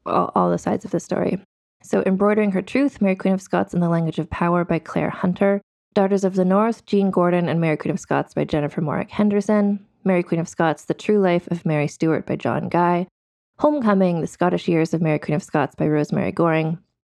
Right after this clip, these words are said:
And then this week I'm adding a new, a new source, which is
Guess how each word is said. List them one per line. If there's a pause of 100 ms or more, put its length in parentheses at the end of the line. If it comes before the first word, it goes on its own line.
(480)
And
then
this
week
I'm
adding
a
new,
a
new
source,
which
is